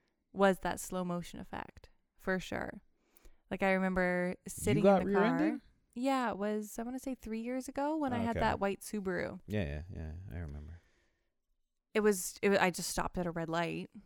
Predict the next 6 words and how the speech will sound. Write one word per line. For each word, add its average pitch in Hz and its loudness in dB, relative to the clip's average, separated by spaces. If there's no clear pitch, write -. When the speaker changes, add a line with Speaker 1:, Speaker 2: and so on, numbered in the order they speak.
Speaker 1:
like 175 -4
normal. 170 -4
And 180 -2
then 170 -4
I 170 -4
remember 170 -2